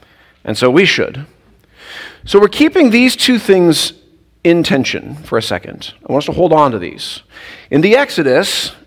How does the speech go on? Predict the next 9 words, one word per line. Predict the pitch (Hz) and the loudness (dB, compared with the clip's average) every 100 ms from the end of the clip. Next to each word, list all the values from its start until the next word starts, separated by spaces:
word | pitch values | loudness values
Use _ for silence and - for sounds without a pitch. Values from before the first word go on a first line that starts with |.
| _ | _
in | 170 240 | 2 4
the | 233 | 4
Exodus | 185 185 185 139 127 117 | 2 2 -2 -2 -2 -8
text, | - 95 113 - - - - | -4 -4 -4 -6 -12 -12 -4
we | 135 | 0
remember | 139 135 170 | 2 2 0
the | 175 | -2
Sabbath | - 156 143 123 120 | -2 0 0 -2 -6
day | 98 87 113 185 | -2 0 0 -2